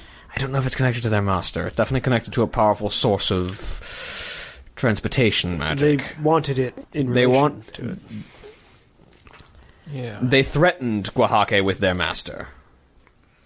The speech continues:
Speaker 1: I don't know that they would use the staff in direct relation to him. It might be connected to his source of power, but the information we have is still vague and mostly circumstantial based on dialogue.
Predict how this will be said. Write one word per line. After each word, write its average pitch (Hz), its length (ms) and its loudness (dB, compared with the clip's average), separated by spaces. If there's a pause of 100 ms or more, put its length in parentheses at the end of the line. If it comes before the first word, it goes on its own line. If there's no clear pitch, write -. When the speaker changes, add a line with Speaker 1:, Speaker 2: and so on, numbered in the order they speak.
(1200)
Speaker 1:
I 101 120 0
don't 104 240 2
know 107 160 4
that 104 60 0
they 98 100 2
would 98 160 2
use 98 200 0
the 98 80 -4
staff 90 400 0
in - 80 -14
direct 87 320 -6
relation 92 500 -4
to - 120 -10
him. - 460 -14
It 135 180 -2
might 139 320 2
be 92 160 -2
connected 95 480 -4
to 98 80 -4
his 87 140 -2
source 85 240 -2
of 82 100 -10
power, 78 400 -6
but 80 320 -8 (1800)
the 110 300 2
information 113 420 2
we 107 80 2
have 107 220 2
is 92 80 -4
still 117 220 4
vague 110 340 4
and 101 180 2
mostly 101 320 2
circumstantial 98 720 0
based 95 300 0
on 92 280 0 (100)
dialogue. 50 580 -4